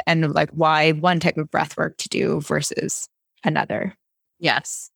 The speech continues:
Speaker 2: So on that spectrum of, let's say, stress and anxiety, and maybe on the other end of the spectrum is more like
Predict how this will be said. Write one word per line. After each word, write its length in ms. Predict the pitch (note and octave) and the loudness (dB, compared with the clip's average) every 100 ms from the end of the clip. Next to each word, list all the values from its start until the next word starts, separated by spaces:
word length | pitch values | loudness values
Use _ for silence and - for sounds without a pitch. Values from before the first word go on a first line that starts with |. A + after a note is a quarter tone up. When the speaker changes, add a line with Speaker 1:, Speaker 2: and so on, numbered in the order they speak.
| - | -14
Speaker 2:
So 280 | - C4 C4+ | -4 0 0
on 180 | C#4 | 0
that 220 | C#4+ C#4+ - | 0 -2 -6
spectrum 760 | - G#3 - - G3 F#3 F#3 - | -4 -4 -4 0 2 4 2 2
of, 240 | E3 D#3+ | 2 2
let's 240 | E3 D#3+ - | 2 0 0
say, 460 | - E3 D#3+ D#3 | 0 4 4 2
stress 640 | - - - E3 D#3+ - | 0 -4 0 2 2 0
and 120 | E3+ D3 | 2 4
anxiety, 840 | D#3 D3 D3 D3 D3 D3+ D3+ D3+ | 4 2 0 2 2 4 4 4
and 100 | D3 | 4
maybe 240 | D3 C#3+ D3 | 2 2 2
on 120 | D3+ | 2
the 140 | D3+ | 2
other 200 | D3 D3 | 2 2
end 220 | C3+ D3 D3 | 0 0 -2
of 80 | |
the 60 | D3 | -4
spectrum 600 | - C#3 C#3 - D3 D3 | -2 -4 -2 0 2 4
is 200 | C#3 - | 2 2
more 400 | C#3+ C#3 C#3 C#3 | 0 2 4 2
like 260 | C3+ C3+ | 2 0